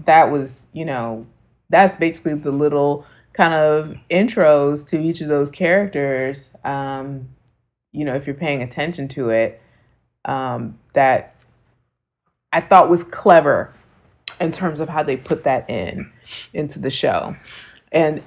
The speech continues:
and also, um, how they've even put in some of the, like, um, other characters from,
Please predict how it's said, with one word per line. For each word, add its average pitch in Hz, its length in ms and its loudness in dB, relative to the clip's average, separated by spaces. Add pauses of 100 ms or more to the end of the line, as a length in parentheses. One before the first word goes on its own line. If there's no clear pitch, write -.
and 180 400 4
also, 147 840 0 (480)
um, 139 560 -4 (920)
how 175 580 2
they've 156 440 -2
even 151 360 -4
put - 300 -4
in 147 260 -4
some 147 260 -6
of 143 80 -8
the, 135 440 -6 (1200)
like, 139 320 -4
um, 131 360 -2
other 139 460 0
characters 143 760 -2
from, 135 680 -8